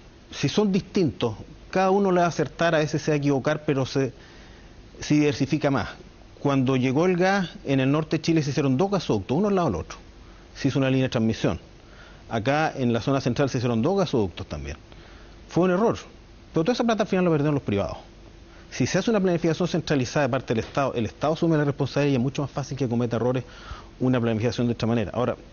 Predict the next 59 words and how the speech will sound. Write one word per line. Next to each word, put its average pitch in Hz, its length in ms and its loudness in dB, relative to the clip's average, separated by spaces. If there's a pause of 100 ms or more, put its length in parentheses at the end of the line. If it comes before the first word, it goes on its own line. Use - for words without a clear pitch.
(640)
lo 113 160 -2
que, 107 160 -4
lo 113 120 -2
que 104 80 -2
plantea 104 300 -2
aquí 123 120 -2
Rodrigo, 123 460 2
de 117 80 2
que, 101 120 -4
claro, 151 140 0
a 156 60 2
los 113 80 -2
transmisores 117 400 -2
les 120 100 0
gustaría 143 380 0
que 202 80 0
hicieran 117 260 0
mucha 113 200 -2
línea 110 160 -2
de 104 40 -4
transmisión, 107 380 -2
porque 117 120 0
se - 80 -6
le 110 80 -2
amplía 113 220 -2
el 104 80 -2
negocio. 101 400 -2 (480)
Definitivamente 110 600 -2
mucho 143 260 0
mejor 127 180 -2
que 127 100 -2
hay 117 100 2
muchas, 156 320 0
y - 20 -6
si 110 140 -6
el 104 40 -2
objetivo 117 360 -2
es - 40 -12
que 127 100 -4
la 120 100 0
transmisión 117 480 -2
sea 127 120 -2
un 110 140 -2
mayor 113 240 -2
por-, 113 260 -8 (720)
porcentaje 143 680 -2
de 131 80 2
la, 117 160 0
de 113 120 0
la 113 120 0
boleta 131 300 0
final, 135 240 0
claro, 156 180 2
lo 110 80 0
mejor 175 260 -2
es 202 60 2
hacer 175 160 0
mucha 175 240 -2
transmisión, 151 420 0